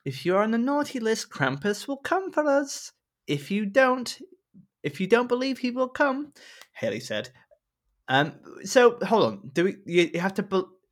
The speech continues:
believe he. If you don't, you have to believe that he won't come. Is that it?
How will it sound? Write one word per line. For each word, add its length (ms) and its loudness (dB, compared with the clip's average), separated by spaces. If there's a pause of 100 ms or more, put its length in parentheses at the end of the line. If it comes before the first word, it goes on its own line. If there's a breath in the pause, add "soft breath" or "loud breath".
(420)
believe 400 -2
he. 300 -4 (100)
If 120 -8
you 60 -4
don't, 240 6 (120)
you 100 2
have 80 0
to 80 -12
believe 300 0
that 100 0
he 80 2
won't 260 0
come. 440 -2 (440)
Is 80 -6
that 360 0
it? 40 -20